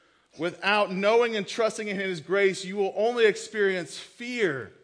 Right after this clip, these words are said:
And you will seek to do anything you can to avoid his presence. In fact, one of the main ways you might seek to avoid God is by obsessively seeking to obey him,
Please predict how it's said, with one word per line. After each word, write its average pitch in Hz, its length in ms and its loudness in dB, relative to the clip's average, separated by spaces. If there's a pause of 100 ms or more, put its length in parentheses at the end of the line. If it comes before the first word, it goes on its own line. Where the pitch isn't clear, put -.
(760)
And 156 140 -6
you 220 120 -4
will 220 120 6
seek 233 280 -4
to 220 80 -10
do 180 240 -8
anything 247 480 -6
you 220 120 -6
can 190 600 -10 (560)
to 190 140 -2
avoid 180 380 0
his 170 180 -8
presence. 147 760 -6 (520)
In 143 80 -12
fact, 208 380 2
one 214 140 -2
of 220 80 -2
the 196 100 2
main 208 440 -2
ways 180 300 -2
you 175 80 -6
might 175 260 -4
seek 180 240 -10
to 170 140 -6
avoid 156 380 -4
God 156 260 -2
is 139 140 -10
by 151 260 -2
obsessively 160 760 -6
seeking 156 460 -14
to 139 200 -10
obey 117 400 -10
him, 92 260 -18